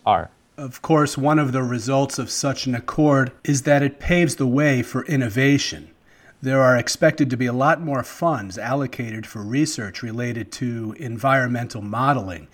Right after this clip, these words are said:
Speaker 2: Just this morning, in fact, a New York Times editorial urged the following. As available water and growing seasons shift further and threats of invasive weeds, pests, and pathogens rise,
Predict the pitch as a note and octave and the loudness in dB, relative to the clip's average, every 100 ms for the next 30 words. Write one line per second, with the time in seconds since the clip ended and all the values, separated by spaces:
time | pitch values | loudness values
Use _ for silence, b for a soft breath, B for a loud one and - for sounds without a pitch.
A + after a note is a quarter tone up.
0 | - D3+ C#3+ - B2+ C3 C3+ D3+ C3+ A2 | -6 0 0 0 -2 0 4 4 4 0
1 | G#2+ - A2+ G#2+ - B2 B2+ C3 B2+ A2+ | -8 -6 -6 -6 -6 -4 -2 -2 -2 -6
2 | - C#3+ C#3 C3 A#2 C#3+ A#2 A#2 - D#3 | -8 -4 -2 -2 -6 -8 -10 -10 -6 -2
3 | D#3 B2 G2+ G2 _ - C3 B2+ - G#2+ | -2 -2 -6 -12 _ -6 -4 -4 -8 -14
4 | G#2+ - B2+ B2 A2 F#2 F2 b b C3 | -14 -8 -6 -4 -6 -12 -14 b b 0
5 | C3 C3 C#3 F3 G3 E3 D#3+ C3+ C#3 D3+ | 2 0 2 2 2 2 2 4 6 6
6 | C#3+ C3 B2+ A2 B2+ C#3 D#3 C#3 - A2 | 4 -2 -6 -6 -2 0 2 0 -2 -6
7 | G#2 G#2+ G2+ - - D3 - - D3+ D#3 | -8 -8 -10 -6 -4 -4 -6 -8 0 0
8 | D3+ B2 - B2 A2 - - D3+ C3+ - | 0 -2 -6 -10 -12 -14 -4 0 0 -2
9 | - - B2+ A2 A2 A#2 C#3 - A2+ A2+ | -8 -6 -8 -6 -6 -2 -2 -2 -4 -2
10 | C3+ C3+ B2 - - C#3+ C3 - - C3+ | 2 2 0 -6 -4 0 0 -4 -12 -12
11 | G2+ - C#3+ C#3 B2 G#2+ G#2+ G2 A2+ B2+ | -10 -2 -2 0 -4 -6 -8 -8 -4 0
12 | B2 F#2+ F#2 | 0 -2 -8